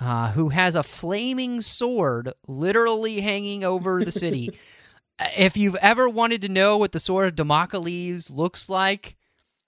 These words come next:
Speaker 1: they, they find it. It's on this planet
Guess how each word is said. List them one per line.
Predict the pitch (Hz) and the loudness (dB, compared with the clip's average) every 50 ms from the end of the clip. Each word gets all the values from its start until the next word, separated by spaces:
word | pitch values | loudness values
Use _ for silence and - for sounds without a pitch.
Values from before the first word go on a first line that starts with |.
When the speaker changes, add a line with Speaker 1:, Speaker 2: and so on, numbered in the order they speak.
| _ _ _ _ _ _ _ _ - | _ _ _ _ _ _ _ _ -18
Speaker 1:
they, | 127 120 120 143 156 160 156 107 | -14 -6 0 2 4 4 2 2
they | 156 147 160 160 | -2 -2 -2 -2
find | - - 175 175 180 165 123 | -2 -2 -2 -2 -2 -4 -6
it. | 101 - - _ _ _ | -10 -16 -20 _ _ _
It's | - 143 135 - - | -12 -12 -10 -6 -4
on | 139 139 143 | -2 -2 -2
this | 147 151 147 - | -2 -4 -6 -6
planet | - 170 156 139 135 123 117 110 - | -6 -4 -2 -2 -2 -2 -4 -8 -10